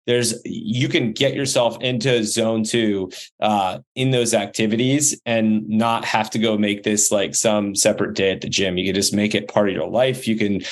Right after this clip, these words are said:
generally your friends that don't do CrossFit don't hate you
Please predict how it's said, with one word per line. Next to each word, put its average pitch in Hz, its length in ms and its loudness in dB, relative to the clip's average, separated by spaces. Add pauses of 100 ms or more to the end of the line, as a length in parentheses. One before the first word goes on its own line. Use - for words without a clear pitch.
(160)
generally 131 460 2
your 117 140 2
friends 117 600 0
that 110 200 0
don't 107 240 0
do 113 140 0
CrossFit 110 500 2
don't 107 260 2
hate 107 260 0
you 143 360 0